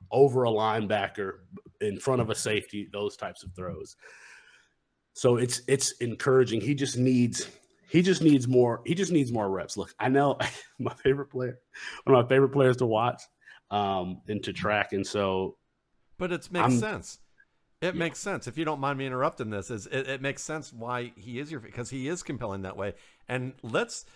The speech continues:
Speaker 2: before we go on to, like, talk about the other two quarterbacks in college, let, this is a good segue, I think, into Justin Fields a bit, just from the standpoint that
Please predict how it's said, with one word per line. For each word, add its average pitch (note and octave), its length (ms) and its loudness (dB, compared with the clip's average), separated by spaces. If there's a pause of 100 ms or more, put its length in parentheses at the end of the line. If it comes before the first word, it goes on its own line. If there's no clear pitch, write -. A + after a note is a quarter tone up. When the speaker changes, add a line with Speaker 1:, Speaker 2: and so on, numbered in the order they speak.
(160)
Speaker 2:
before F3+ 300 -4
we G3+ 120 -2
go D3+ 240 -2
on C#3+ 200 0
to, C3+ 100 -2
like, B2 280 -4
talk C#3 260 -8
about A#2 240 -6
the A#2+ 100 -4
other B2 140 -4
two B2 180 -12
quarterbacks A#2+ 480 -4
in G2+ 80 -10
college, C3+ 460 -4
let, E3+ 360 -4
this E4 220 -4
is D#4+ 60 -10
a E3 80 -4
good A2+ 360 -2
segue, A2 720 0 (400)
I B2 120 4
think, B2+ 340 -6
into C#3+ 280 -4
Justin G#2+ 500 -4
Fields C#3+ 460 -4
a F#2+ 60 -4
bit, C#2+ 360 -10 (200)
just C#3 240 -4
from C3 180 -8
the A#2 60 -8
standpoint B2+ 720 -4
that A2 220 0